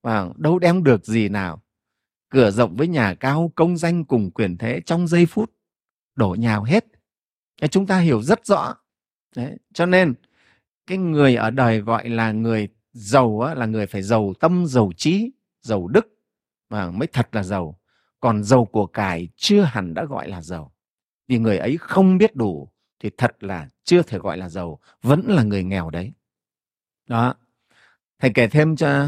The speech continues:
đại chúng một cái câu chuyện về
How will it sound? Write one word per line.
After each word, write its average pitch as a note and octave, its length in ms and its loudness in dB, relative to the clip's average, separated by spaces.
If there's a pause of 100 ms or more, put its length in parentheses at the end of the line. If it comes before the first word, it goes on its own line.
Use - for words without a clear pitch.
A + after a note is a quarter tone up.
(140)
đại C3 140 2
chúng D#3+ 220 0
một D3 100 -4
cái C3 80 -10
câu D#3 200 0
chuyện G#2 260 0 (1600)
về G2+ 640 0